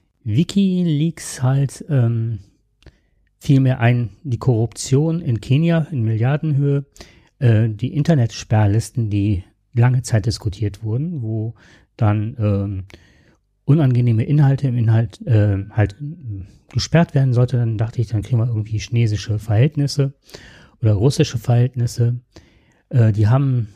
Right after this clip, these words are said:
äh, Insiderwissen der Scientology-Kirche veröffentlicht, die haben, ähm,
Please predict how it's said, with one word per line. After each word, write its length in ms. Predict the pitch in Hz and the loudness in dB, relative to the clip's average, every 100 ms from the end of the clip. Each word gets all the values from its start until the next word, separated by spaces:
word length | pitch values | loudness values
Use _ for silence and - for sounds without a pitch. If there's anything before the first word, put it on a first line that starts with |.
| _ | _
äh, 260 | - 117 110 | -2 2 2
Insiderwissen 760 | 156 180 147 127 113 123 - | 2 2 4 4 4 2 0
der 120 | 120 104 | 0 0
Scientology-Kirche 1300 | - 104 101 170 165 147 135 143 139 - 135 143 | -2 -4 -2 -2 -2 -2 -2 0 0 2 2 2
veröffentlicht, 880 | 127 - 131 120 131 120 131 127 - | 0 -2 -2 -2 -4 -4 -4 -4 -2
die 140 | 113 | 0
haben, 500 | 90 117 110 107 107 101 - _ - _ - | 2 0 0 0 -4 -6 -14 _ -20 _ 2
ähm, 520 | 113 104 101 98 | 4 4 2 -2